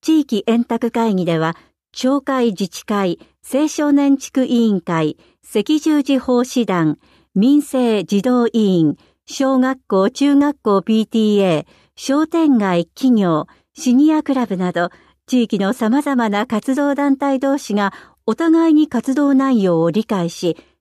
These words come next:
地域での連携を深めるきっかけを作るために会議を開催しています。問い合わせ、地域振興課地域振興係、電話五三九零の零零九二番です。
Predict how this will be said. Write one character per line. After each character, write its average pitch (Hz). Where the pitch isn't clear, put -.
地 262
域 220
で 196
の 180
連 233
携 254
を 254
深 262
め 254
る 220
き 233
っ 202
か 262
け 269
を 269
作 -
る 269
た 247
め 254
に 226
会 226
議 170
を 160
開 170
催 160
し 165
て 165
い 151
ま 165
す。 -
問 220
い 208
合 202
わ 220
せ、 190
地 277
域 294
振 269
興 247
課 226
地 262
域 302
振 285
興 247
係、 180
電 180
話 175
五 254
三 294
九 220
零 202
の 165
零 262
零 240
九 254
二 262
番 147
で 143
す。 -